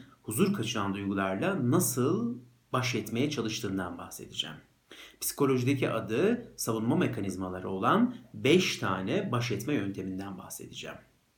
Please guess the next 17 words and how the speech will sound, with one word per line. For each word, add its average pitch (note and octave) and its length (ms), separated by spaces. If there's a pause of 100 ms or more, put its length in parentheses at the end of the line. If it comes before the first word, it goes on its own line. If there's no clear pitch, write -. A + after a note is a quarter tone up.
(540)
Bunlardan A#3+ 520
ilki - 640 (120)
bastırma D#3 920
dediğimiz G2 840
savunma G2 440
mekanizması. - 800 (960)
En C#4+ 240
sık - 440
kullandığımız C3 840
baş A#2 220
etme G2 300
yöntemi. - 460 (960)
İfade F#3+ 380
edemediğimiz, E3+ 760 (140)
dile D3+ 160
getiremediğimiz B2 840
duygularımızı B2 1160